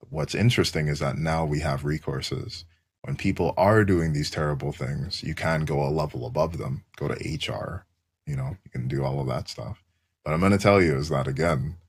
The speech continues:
helping this individual, there's suggestions we can give,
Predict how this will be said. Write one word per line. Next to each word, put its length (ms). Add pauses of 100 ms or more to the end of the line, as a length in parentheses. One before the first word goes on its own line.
(260)
helping 420
this 220
individual, 800 (760)
there's 320 (120)
suggestions 720
we 120
can 140
give, 420